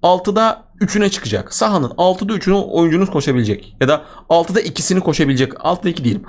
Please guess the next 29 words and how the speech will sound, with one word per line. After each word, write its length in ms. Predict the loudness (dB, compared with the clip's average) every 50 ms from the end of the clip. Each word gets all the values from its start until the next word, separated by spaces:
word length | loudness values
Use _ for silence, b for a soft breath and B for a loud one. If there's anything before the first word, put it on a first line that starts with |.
| B B B B B -20 -20 -20 -20 _ -8
Farazi 360 | -2 0 2 4 4 2 2
söylüyorum 320 | 0 0 0 2 2 2 2
bunları. 160 | 0 -2 -2 0
Altıda 400 | 0 2 2 2 0 -2 -4 -4
ikisini 320 | -4 -4 -4 -4 -4 -2
koşabilecek. 680 | -2 -2 -2 0 0 0 0 0 0 0 -2 -4 -12 -20 -20 _ _ _ _ _ _ _ -4
Şişmeden, 440 | -2 0 0 0 0 0 0 0
yorulmadan, 720 | 0 2 2 4 4 4 4 2 2 2 0 -2 -2 -8 -14 _ -4
nefesi, 560 | -2 -2 0 0 -2 -2 -2 -2 -2 -2 -2
ciğeri 260 | -2 0 0 0 0 -4
tük-, 220 | -10 -16 -12 -4
kondisyonu 420 | -2 0 0 0 0 -2 -2 -2 -4
tükenmeden. 540 | -4 -4 -2 -2 -2 -2 -4 -6 -8 -12 -20 -20 _ _ _ _ _ _ _ _ _ -4
Çok 220 | -2 -2 -2 -2 -4
güzel. 220 | -8 -10 -10 -10 B B B B
Herkes 320 | B -2 -2 0 0 -2 -2
bu 80 | 0
paketi 300 | 0 -2 -2 -2 0 0
aldı. 220 | 0 0 0 -4 -8 -18 _ _ _ B B B B _ _ -4
Ardından 680 | 0 2 2 2 2 2 0 2 2 0 0 -4 -8 _ b b b
baktı 400 | -2 0 0 0 0 -2 -4 -4
ki 120 | -4 -2 0
para 180 | 0 0 2
tatlı. 400 | 0 0 -4 -4 -6 -6 -6 -6
Şu 160 | -4 -2 -2
anda 160 | 0 0 0 0
Tarkov'un 380 | 0 0 0 2 2 2 2
yaptığı 420 | 4 2 2 0 0 -2 -4 -4 -2
gibi. 220 | -4 -6 -8 -8